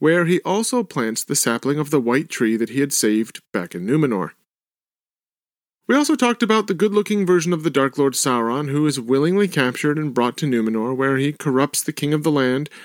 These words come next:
and convinces him to lash out at the spiritual guardians who gifted them their island in the first place. When this leads to the Atlantis-like destruction of Numenor, Sauron loses his body, and his spirit flees back to Mordor,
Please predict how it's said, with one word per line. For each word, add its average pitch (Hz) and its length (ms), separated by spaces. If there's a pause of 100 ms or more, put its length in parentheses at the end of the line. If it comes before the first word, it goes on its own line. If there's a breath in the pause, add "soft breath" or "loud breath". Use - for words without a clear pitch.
(160 loud breath)
and 196 160
convinces 208 440
him 208 100
to 208 100
lash 151 440
out 120 260
at 143 60
the 151 80
spiritual 143 460
guardians 131 460
who 156 120
gifted 139 400
them 131 140
their 135 140
island 117 380
in 110 220
the 110 80
first 196 260
place. 76 320 (1040 soft breath)
When 202 120
this 294 200
leads 254 240
to - 100
the 165 140
Atlantis-like 170 680
destruction 151 540
of 107 80
Numenor, 196 500 (220 loud breath)
Sauron 190 420
loses 190 300
his 214 140
body, 131 480 (320)
and 147 100
his 151 140
spirit 196 340
flees 196 480
back 143 280
to 160 80
Mordor, 120 440